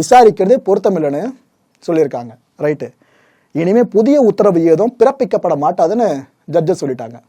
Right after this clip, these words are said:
ஒரு ட்விஸ்ட் எத்தனை பேர் கவனிச்சிங்கன்னு தெரியல, four is to one-னு முதல்லயே சொன்ன பாருங்க, மொத்தம் ஐந்து நீதிபதிகள், four is to one. இந்த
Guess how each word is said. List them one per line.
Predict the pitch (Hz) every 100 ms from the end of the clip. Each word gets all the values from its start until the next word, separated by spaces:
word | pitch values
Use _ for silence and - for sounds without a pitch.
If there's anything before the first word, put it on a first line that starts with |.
| 151
ஒரு | 160
ட்விஸ்ட் | 160 202 302
எத்தனை | 220 226 208
பேர் | 170
கவனிச்சிங்கன்னு | 180 190 185 170
தெரியல, | 156 147 175 233 _ _ _ _ -
four | 277 269
is | -
to | 196
one-னு | 190 208
முதல்லயே | 175 208 208
சொன்ன | 165 143
பாருங்க, | 127 113 - - 131
மொத்தம் | 131 240 202
ஐந்து | 208
நீதிபதிகள், | 208 220 165 127 110 _ _ _ -
four | 226 247
is | -
to | 196 175
one. | 180 139 - - 160
இந்த | 202